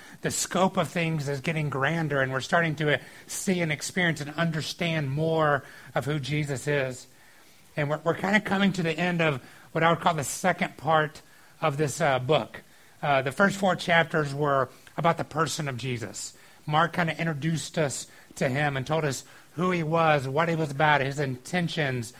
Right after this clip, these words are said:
why he was here, why I'm even writing this book about this man who lived two thousand years ago.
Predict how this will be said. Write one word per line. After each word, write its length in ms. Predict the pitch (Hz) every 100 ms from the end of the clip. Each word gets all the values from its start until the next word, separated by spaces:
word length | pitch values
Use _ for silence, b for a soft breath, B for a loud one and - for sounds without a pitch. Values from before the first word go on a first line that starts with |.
| B B -
why 340 | 139 170 170
he 100 | 165
was 160 | 160 151
here, 180 | 156
why 260 | 139 151 180
I'm 100 | 180
even 280 | 170 156 131
writing 340 | 143 160 156
this 160 | 151 135
book 380 | 135 156 156 - B B 151
about 300 | 139 143 147
this 220 | 151 123
man 300 | 135 143 139
who 120 | 135
lived 260 | 131 131 -
two 120 | 143
thousand 400 | 139 135 127 127
years 220 | 156 156
ago. 240 | 135 113